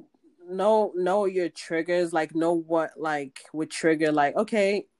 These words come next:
I understand things might come up, like, "Oh, I do miss this person." I, I don't believe in going back, like, well,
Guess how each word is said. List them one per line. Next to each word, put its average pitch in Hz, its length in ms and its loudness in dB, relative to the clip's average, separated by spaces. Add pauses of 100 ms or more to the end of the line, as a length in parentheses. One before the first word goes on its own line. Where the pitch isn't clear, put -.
(100)
I 180 140 4
understand 180 480 0
things 160 220 0
might 151 160 0
come 151 240 -2
up, 151 200 -2
like, 143 300 -2
"Oh, 202 140 -2
I 185 160 0
do 165 280 4
miss 156 240 0
this 156 220 -6
person." 151 640 0 (920)
I, 160 120 0 (100)
I 214 140 8
don't 269 200 6
believe 190 340 2
in 175 180 0
going 165 520 -2 (100)
back, 160 500 0
like, 151 420 -6
well, 294 280 2